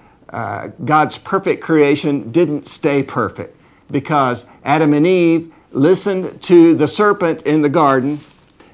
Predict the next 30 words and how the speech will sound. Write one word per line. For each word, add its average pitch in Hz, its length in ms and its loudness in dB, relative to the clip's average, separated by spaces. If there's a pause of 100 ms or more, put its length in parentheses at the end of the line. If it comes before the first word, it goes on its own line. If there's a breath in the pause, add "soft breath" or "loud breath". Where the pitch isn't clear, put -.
and, 139 480 -4 (140)
uh, 127 360 -2
after 170 680 -2
they 151 160 0
listened 180 320 0
to 165 100 -2
the 147 120 -2
serpent 156 460 -2
instead 135 400 -2
of 120 120 -4
trusting 151 500 -4
God, 110 420 -4 (160 loud breath)
sin 190 380 0
came 127 300 -4
into 113 280 -8
the 107 120 -6
world. 101 360 -8 (240 loud breath)
And 135 320 -4 (140 loud breath)
at 135 260 -4
that 190 280 -4
point, 160 420 0 (320 soft breath)
uh, 127 420 -2
all 180 300 2
kinds 143 340 -2
of 127 120 -2
trouble 95 340 -4
broke 92 380 -6
loose. - 400 -12 (360 soft breath)
And, 123 560 0
uh, 110 360 0